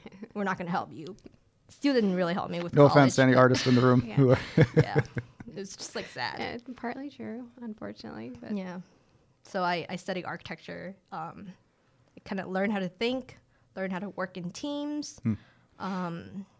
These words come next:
Speaker 2: just learned that you don't just have one solution, just like life. There are different ways to do stuff. So learn more about critical thinking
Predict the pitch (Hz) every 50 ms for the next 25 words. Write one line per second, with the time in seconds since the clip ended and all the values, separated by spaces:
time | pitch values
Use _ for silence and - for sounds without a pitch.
0 | _ _ - 190 185 - 190 185 185 185 185 190 190 180 170 - - - - -
1 | 196 190 180 185 185 185 - 175 - - 180 180 180 180 180 185 185 - 180 165
2 | 160 - 214 - - 320 349 370 370 - _ _ _ - - - - 185 185 -
3 | - 190 202 196 202 208 202 - - _ _ _ - 180 185 185 - _ _ 202
4 | 185 - 190 180 180 185 180 180 - 190 185 185 196 208 - - - 247 277 311
5 | - _ _ _ _ _ _ _ _ _ _ _ _ _ _ _ _ _ _ -
6 | - - - - - 196 - _ _ _ _ _ 208 202 185 185 190 190 185 185
7 | 190 190 185 - _ _ _ - 190 185 190 190 185 185 165 175 - - 220 220
8 | 226 - 220 190 185 - 196 185 190 196 - 254 269 294 330 349